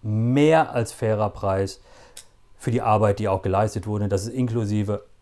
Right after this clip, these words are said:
allem. Habe ich jetzt eine Brille mit einem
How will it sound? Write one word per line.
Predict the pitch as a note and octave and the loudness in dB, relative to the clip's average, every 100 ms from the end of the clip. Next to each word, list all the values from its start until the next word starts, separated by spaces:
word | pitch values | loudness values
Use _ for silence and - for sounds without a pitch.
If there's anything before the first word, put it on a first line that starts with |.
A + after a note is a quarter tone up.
| - _ _ | -20 _ _
allem. | F#2+ E2+ E2 - - - - - - - - - - _ | -8 -6 -8 -16 -20 -20 -20 -20 -20 -20 -20 -20 -20 _
Habe | - C#3 | 6 6
ich | F3 | 8
jetzt | E3 D#3 | 4 4
eine | D3 D3 | 4 4
Brille | B2+ D3+ F#3+ | 6 6 6
mit | D3 B2+ | 6 2
einem | C#3 B2 B2 A#2 | 0 2 2 0